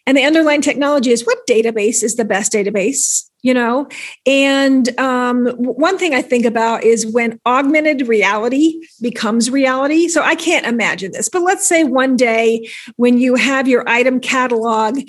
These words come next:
you know, just like nasa or in the movies, you wanna see it in augmented reality. So when that becomes a thing,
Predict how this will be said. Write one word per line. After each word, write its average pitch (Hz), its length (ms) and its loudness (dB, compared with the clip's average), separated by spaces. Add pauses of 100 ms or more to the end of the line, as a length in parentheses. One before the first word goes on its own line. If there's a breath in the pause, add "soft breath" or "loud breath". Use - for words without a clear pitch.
(220 loud breath)
you 233 120 2
know, 233 80 2
just 254 240 2
like 240 140 0
nasa 233 440 0
or 220 160 0
in 240 80 2
the 240 80 4
movies, 240 440 4
you 254 120 2
wanna 247 220 0
see 262 260 0
it 226 80 0
in 247 80 -2
augmented 233 540 -2
reality. 208 640 -2 (260 loud breath)
So - 160 0
when 311 160 4
that 359 220 2
becomes 359 340 -2
a 240 60 2
thing, 208 880 -6